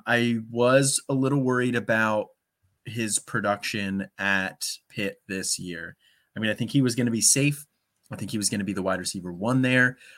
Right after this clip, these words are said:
but I just think that offense overall isn't going to pass as much this year. One, without Kenny Pickett, um, who can push the ball downfield where Slovis really can't that well. And two,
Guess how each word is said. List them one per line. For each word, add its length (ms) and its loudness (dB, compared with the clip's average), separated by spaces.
but 140 10
I 60 10
just 180 4
think 160 0
that 180 4
offense 380 4
overall 580 2
isn't 220 0
going 160 0
to 60 0
pass 340 0
as 140 -6
much 260 -4
this 240 0
year. 220 -4
One, 320 0
without 320 0
Kenny 220 -8
Pickett, 440 0
um, 520 -4
who 120 -4
can 160 -4
push 220 2
the 80 -4
ball 600 0
downfield 640 -2
where 180 -2
Slovis 560 -6
really 380 -4
can't 320 -2
that 300 0
well. 400 0
And 440 4
two, 640 4